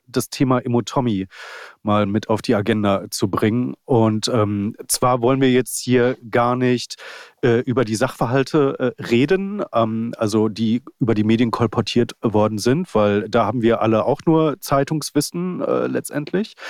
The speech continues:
Also, ähm, das bedeutet, es gilt natürlich die Unschuldsvermutung für,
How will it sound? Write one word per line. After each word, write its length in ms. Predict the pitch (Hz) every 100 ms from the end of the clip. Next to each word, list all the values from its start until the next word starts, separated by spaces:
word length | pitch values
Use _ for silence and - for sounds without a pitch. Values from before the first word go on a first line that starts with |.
| - - -
Also, 480 | 117 104 110 110 117 -
ähm, 260 | 120 110 -
das 140 | 113
bedeutet, 500 | - 113 143 165 180
es 120 | 131
gilt 300 | 139 135 143 -
natürlich 680 | 131 - - 185 196 190 -
die 140 | 139
Unschuldsvermutung 1200 | 147 175 - 160 - 156 135 156 156 160 156 151
für, 400 | - 135 131 135